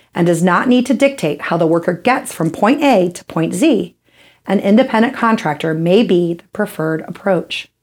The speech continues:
Are you providing an office, supplies,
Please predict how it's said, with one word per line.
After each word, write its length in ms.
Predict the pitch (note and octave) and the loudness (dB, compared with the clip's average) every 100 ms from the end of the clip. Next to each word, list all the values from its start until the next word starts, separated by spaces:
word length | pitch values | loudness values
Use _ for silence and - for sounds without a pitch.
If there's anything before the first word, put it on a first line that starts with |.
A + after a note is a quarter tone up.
| _ _ _ _ _ _ _ _ _ - - _ | _ _ _ _ _ _ _ _ _ -20 -20 _
Are 80 | B3+ | 4
you 120 | C#4 | 4
providing 480 | C#4+ D#4+ D#4 F4+ F#4 | 4 4 4 4 6
an 140 | D4+ C#4 | 4 4
office, 600 | A#3 C4 - - - - | 2 2 -2 -8 -14 -16
supplies, 800 | - - G#3+ B3 G#3+ E3+ G3+ - | -8 -4 0 2 2 0 -6 -8